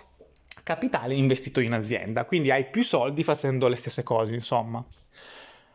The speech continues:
Sempre all'interno del manuale trovi le eventuali istruzioni per comprendere come lavorare con me a un livello successivo e quindi eventualmente accedere a consulenze con me di efficacia fiscale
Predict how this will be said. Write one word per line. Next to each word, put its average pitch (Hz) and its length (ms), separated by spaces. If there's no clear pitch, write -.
Sempre 214 380
all'interno 143 360
del 131 140
manuale 175 580
trovi 123 520
le 151 340
eventuali 135 520
istruzioni 143 640
per 156 240
comprendere 165 480
come 143 260
lavorare 127 380
con 202 140
me 151 180
a 127 80
un 127 80
livello 123 400
successivo 107 760
e 185 100
quindi 190 520
eventualmente 127 600
accedere 120 340
a - 40
consulenze 127 640
con 202 220
me 156 320
di 127 100
efficacia 123 380
fiscale 147 560